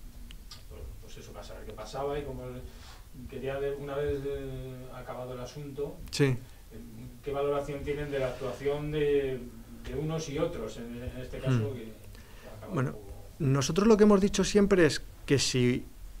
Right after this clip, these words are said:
Speaker 2: hubiésemos visto algún ilícito, hubiésemos algún ilícito en la gestión municipal, cuando hablo un ilícito desde un punto de vista penal, seríamos los primeros en, en denunciarlos. Y de hecho,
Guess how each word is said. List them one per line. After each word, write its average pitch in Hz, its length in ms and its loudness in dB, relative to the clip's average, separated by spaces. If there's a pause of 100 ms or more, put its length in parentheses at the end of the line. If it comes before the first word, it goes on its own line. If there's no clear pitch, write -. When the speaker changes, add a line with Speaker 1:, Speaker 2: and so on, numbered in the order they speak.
(440)
Speaker 2:
hubiésemos 165 520 8
visto 147 460 4 (140)
algún 135 300 4
ilícito, 151 460 4
hubiésemos 135 640 2 (540)
algún 131 260 4
ilícito 131 540 4
en 113 120 4
la 117 80 6
gestión 135 360 2
municipal, 139 580 4
cuando 123 200 4
hablo 135 120 6
un 143 100 2
ilícito 127 400 2
desde 120 140 2
un 123 80 2
punto 120 180 2
de 117 40 4
vista 117 200 0
penal, 120 300 0
seríamos 131 300 2
los 139 100 2
primeros 131 440 0
en, 110 360 0
en 123 100 2
denunciarlos. 110 680 2 (880)
Y 127 140 2
de 123 180 8
hecho, 170 600 6